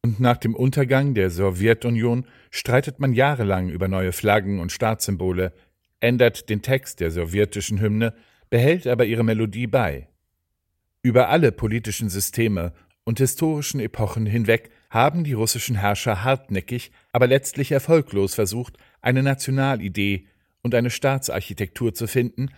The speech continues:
die dem Imperium einen inneren, freiwillig getragenen Zusammenhalt verschafft. Dabei waren sie durchaus kreativ.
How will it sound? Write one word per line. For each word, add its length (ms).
die 100
dem 160
Imperium 720
einen 240
inneren, 580
freiwillig 640
getragenen 540
Zusammenhalt 640
verschafft. 540
Dabei 360
waren 280
sie 140
durchaus 400
kreativ. 680